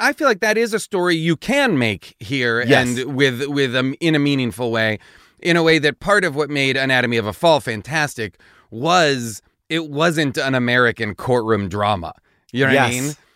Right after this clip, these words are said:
Speaker 1: All of the courtroom stuff of talking without all of the pomp and rigidity of a courtroom drama, it was, I found that movie just riveting.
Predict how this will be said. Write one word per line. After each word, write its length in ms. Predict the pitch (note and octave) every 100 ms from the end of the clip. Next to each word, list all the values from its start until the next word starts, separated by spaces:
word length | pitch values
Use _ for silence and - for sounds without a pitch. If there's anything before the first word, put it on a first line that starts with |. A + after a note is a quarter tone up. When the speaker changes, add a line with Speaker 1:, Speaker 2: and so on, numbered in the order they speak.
| _ _ -
Speaker 1:
All 400 | D3+ F3+ G3+ G3+
of 160 | F3 C3
the 100 | C3
courtroom 680 | - D#3 G3 E3+ D3 B2+
stuff 520 | A2 - - D#3+ E3+ D3
of 260 | G#2+ E2
talking 680 | - D3+ F3+ F3+ C#3 A#2 G#2
without 400 | A2 C3 C3+ D#3
all 240 | D3 C#3+ C#3
of 80 |
the 300 | A#2 B2+ A#2+ - - _
pomp 560 | - - B2 B2+ D3 - C#3+
and 480 | B2+ B2 A#2 A2+ A2 - _ -
rigidity 880 | C3 A#2 C#3 A2+ C3+ C#3 D3+ E3 D3+
of 520 | C3 B2+ A#2 G2+ -
a 120 | B2+
courtroom 460 | B2 - B2+ D3+ E3+
drama, 360 | F#3+ F#3+ G#3 G#3
it 100 | C#3+
was, 400 | C3+ B2 G2 - - B2 C#3+
I 160 | E3 G#3+
found 320 | - C3+ A#2
that 120 | A#2
movie 280 | A2+ G2+ F#2+
just 540 | E2+ A2 B2 A2+ - - _ _
riveting. 640 | F2 G2+ C#3 C#3+ F#2+ D#2